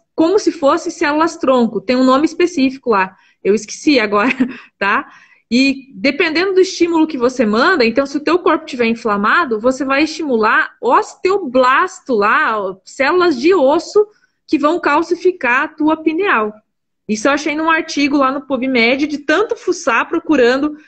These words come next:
causas de pro-, de calcificação de pineal. Então, era isso, entende? Eu fiquei, ah, pra mim foi um aprendizado, então quando a gente pesquisa, a gente aprende,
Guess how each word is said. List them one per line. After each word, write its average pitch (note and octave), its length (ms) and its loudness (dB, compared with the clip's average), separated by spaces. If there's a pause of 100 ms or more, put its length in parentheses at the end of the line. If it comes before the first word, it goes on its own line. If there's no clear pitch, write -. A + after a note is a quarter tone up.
(120)
causas D#4 720 -2
de C4 180 0
pro-, C4+ 380 -4
de C#4 140 -4
calcificação D4 580 -2
de D4 80 -6
pineal. C#4+ 640 -2 (800)
Então, B3 500 2 (320)
era C#4+ 280 2
isso, F4 420 2 (140)
entende? C4 320 0
Eu C4 80 2
fiquei, D#4 460 -2 (120)
ah, A3 140 -4
pra C#4+ 160 -2
mim C#4 200 0
foi E4+ 160 0
um D4+ 60 2
aprendizado, C#4 680 0
então C4 220 -2
quando C4+ 200 -4
a C#4 40 2
gente B3+ 240 -4
pesquisa, C4 440 0
a C4 40 2
gente B3+ 240 -2
aprende, A#3+ 640 -2